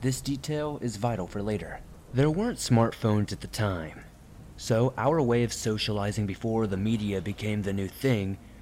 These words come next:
my neighbors and friends used to hang out at my place a lot. Most times, we would sit at night in front of my house, which would face the street, and talk about school and whatever video games we were into at the time,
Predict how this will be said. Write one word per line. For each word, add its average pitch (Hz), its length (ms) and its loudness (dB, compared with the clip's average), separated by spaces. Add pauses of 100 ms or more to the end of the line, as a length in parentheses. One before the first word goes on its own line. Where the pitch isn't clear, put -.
(180)
my 135 140 4
neighbors 135 420 4
and 98 120 0
friends 110 360 2
used 107 160 -2
to 104 120 -2
hang 107 240 -2
out 104 140 0
at 92 80 -4
my 90 140 -4
place 104 320 -6
a - 20 -8
lot. 82 400 -8 (720)
Most 135 240 2
times, 101 400 -2 (140)
we 123 120 4
would 123 160 2
sit - 400 -2 (120)
at 135 200 -2
night 101 300 0
in 107 80 0
front 98 200 -4
of 92 60 -2
my 95 140 0
house, 98 480 -2 (160)
which 117 240 -2
would 110 120 -2
face 107 240 2
the - 140 -6
street, 104 560 -2
and 120 160 2
talk 147 220 0
about 135 180 0
school 139 440 0
and 98 120 2
whatever 110 300 4
video 110 320 2
games 98 360 0
we 98 80 0
were 98 160 2
into 113 280 0
at 87 100 -2
the - 40 -10
time, 90 380 -4